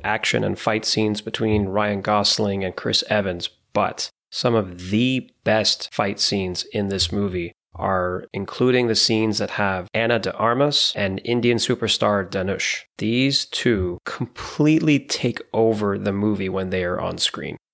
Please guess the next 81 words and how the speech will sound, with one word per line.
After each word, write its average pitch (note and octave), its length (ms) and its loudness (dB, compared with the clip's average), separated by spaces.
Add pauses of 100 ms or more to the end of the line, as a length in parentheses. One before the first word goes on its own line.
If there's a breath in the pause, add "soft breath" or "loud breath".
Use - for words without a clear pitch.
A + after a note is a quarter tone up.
(220)
Now, A#2 180 2
we B2+ 120 4
do C3+ 180 2
have B2 180 0
to A#2 100 0
go A2 160 2
over G#2+ 200 2
some G#2 180 2
of G2 60 0
the F#2 80 -4
cons G#2 480 0
of F#2 100 -4
the F#2 60 -6
movie, F2 280 -6
too. - 420 -6
With B2 160 -2
this G#3+ 240 0
movie, F#2+ 420 0
I B2 140 2
love A2 340 2
action F#2 340 -2
movies, F2 280 -4
don't G2 180 -2
get G2 160 0
me G2 100 -2
wrong, G#2 500 0
and B2 140 4
I B2+ 60 4
don't E3 160 2
have E3+ 120 0
a - 60 0
problem C3 460 2
if G2 120 -2
an G#2+ 80 0
action A2 380 0
movie G#2 220 0
with G2 160 -6
its - 120 -4
story G#2 440 0
or G2 60 -2
whatever F#2+ 280 -2
is F2 80 -6
paper G2+ 340 -4
thin. F#2 460 -2
It's - 160 0
an A3 80 2
action G#3 360 2
movie. F#2 160 0
You're G2 100 -4
supposed D#3+ 280 2
to D3+ 60 0
let A#2+ 160 2
yourself B2+ 300 0
just - 220 -4
enjoy F2 340 -4
it. - 200 -10
Still, F#3+ 560 4
it's - 140 0
sometimes B2 800 0
just - 340 -2
some - 240 -2
of A2 60 2
the A#2 80 2
dialogue G2 640 0
or F#2 100 -6
some F#2+ 200 -4
of F#2+ 120 -6
what G#2 120 -2
they're G#2+ 120 -4
doing, F#2+ 420 -4
very D#3+ 280 2
cheesy, B2+ 640 0
a - 80 -2
little G3 200 2
bit F#3 140 2
stupid, A2 460 0
I A2+ 60 2
gotta G#2+ 180 0
say. G2+ 360 2
But C3 300 2
see, C3 400 2